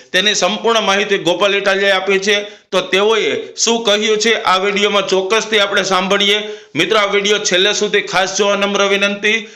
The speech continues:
આ વીડિયોને લાઈક કરી દરેક લોકો સુધી શેર કરજો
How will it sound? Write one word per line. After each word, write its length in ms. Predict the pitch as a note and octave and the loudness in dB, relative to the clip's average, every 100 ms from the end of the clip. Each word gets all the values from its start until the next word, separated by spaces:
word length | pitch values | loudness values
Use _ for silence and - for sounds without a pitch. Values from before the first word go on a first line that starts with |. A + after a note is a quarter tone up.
| - | -4
આ 140 | D#3 F#3+ | -2 0
વીડિયોને 460 | G3+ G3+ G3+ F#3+ | 0 0 0 2
લાઈક 300 | D#3 D#3+ - | 2 2 0
કરી 240 | - G#3 G3+ | 0 0 2
દરેક 280 | E3+ G3+ A#3 | 0 0 2
લોકો 240 | G3 F#3+ G3 | 0 0 -2
સુધી 300 | G3+ F3+ F3+ | -2 0 0
શેર 240 | F#3 F#3+ G3 | 2 0 0
કરજો 340 | G3+ F#3+ G#3+ | -2 0 0